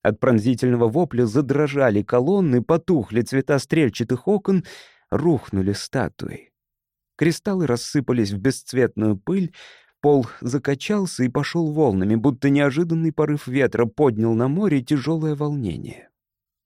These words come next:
Стены осели, съёжились и исчезли в потоке разноцветных искр. Собор беззвучно растаял, оставляя после себя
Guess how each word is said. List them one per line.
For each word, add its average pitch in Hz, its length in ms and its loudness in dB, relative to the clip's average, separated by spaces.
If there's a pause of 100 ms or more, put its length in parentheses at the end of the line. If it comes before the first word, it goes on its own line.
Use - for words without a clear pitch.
(340)
Стены 117 400 0
осели, 117 520 0
съёжились 156 760 -4 (680)
и 170 200 -2
исчезли 98 580 -2
в 95 100 -6
потоке 143 500 -2
разноцветных 107 1080 -4 (140)
искр. - 600 -12 (1000)
Собор 143 580 -2 (200)
беззвучно 135 560 -2
растаял, 139 600 -2
оставляя 117 460 2
после 120 340 -2
себя 165 380 -2